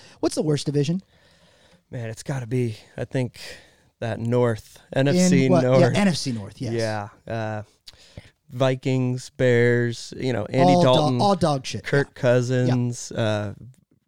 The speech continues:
Speaker 2: Jared Goff. I
Speaker 1: I
Speaker 2: mean,
Speaker 1: can't
Speaker 2: they have
Speaker 1: even, I can't
Speaker 2: Rodgers,
Speaker 1: even come
Speaker 2: but
Speaker 1: up with a counterpoint.
Speaker 2: <laughs>
Speaker 1: Uh, you know, the A F C North was easy to come up with, uh, but, or, yeah, the A F C North was an easy counterpoint to come up with. The N F C West,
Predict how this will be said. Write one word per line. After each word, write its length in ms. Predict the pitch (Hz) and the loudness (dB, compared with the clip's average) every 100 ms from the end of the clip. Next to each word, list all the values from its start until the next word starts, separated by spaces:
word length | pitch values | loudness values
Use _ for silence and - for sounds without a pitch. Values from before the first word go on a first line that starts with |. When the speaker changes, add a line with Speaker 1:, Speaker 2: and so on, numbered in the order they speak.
| _ | _
Speaker 2:
Jared 340 | - 127 123 110 | -4 0 0 -2
Goff. 520 | 107 110 113 - - | -2 -2 -4 -8 -4
I 80 | 139 | 2
Speaker 1:
I 20 | |
Speaker 2:
mean, 140 | 143 135 | 4 6
Speaker 1:
can't 80 | - | 6
Speaker 2:
they 60 | |
have 160 | 147 220 | 6 4
Speaker 1:
even, 100 | - | 4
I 20 | 123 254 | 4 4
can't 40 | |
Speaker 2:
Rodgers, 180 | 277 262 | 4 4
Speaker 1:
even 140 | 214 | 2
come 160 | 208 214 | 2 4
Speaker 2:
but 60 | 190 | 2
Speaker 1:
up 100 | 185 | 2
with 140 | 175 | 0
a 60 | 147 | 0
counterpoint. 840 | - - 202 190 151 - 131 101 - | -2 0 2 4 2 0 -2 -2 -8
Speaker 2:
<laughs> 40 | - - _ - | -6 -6 _ -4
Speaker 1:
Uh, 300 | 160 151 151 - - | -2 -2 -4 -6 -8
you 80 | 202 | 0
know, 120 | 180 | 0
the 100 | 175 | 2
A 100 | 240 269 | 2 0
F 40 | |
C 160 | - 202 | 0 2
North 300 | 202 220 175 | 4 2 2
was 160 | 147 | 0
easy 260 | 175 165 165 | 0 0 -2
to 80 | 147 | -2
come 240 | 170 143 | -2 -2
up 180 | 151 - | -2 0
with, 300 | 196 208 - _ _ _ _ - | 0 -2 -6 _ _ _ _ -6
uh, 440 | 156 151 147 143 - | -2 0 2 0 -4
but, 200 | 147 151 - | -8 -8 -4
or, 200 | 165 165 | -2 0
yeah, 180 | 226 120 | 0 0
the 140 | 147 | -2
A 40 | 170 | -4
F 80 | 170 | -2
C 100 | 180 | 0
North 220 | 170 170 | 0 0
was 120 | 151 | -2
an 120 | 143 | -4
easy 240 | - 190 180 | -2 -4 -2
counterpoint 420 | 165 180 170 180 | -2 0 0 -2
to 40 | 180 | -2
come 160 | 175 | -4
up 180 | 175 - | -4 -4
with. 140 | 160 | -6
The 100 | 165 | -6
N 120 | 165 170 | -4 -4
F 80 | |
C 160 | - 165 | -4 -6
West, 420 | 131 143 185 - | -4 -4 -4 -8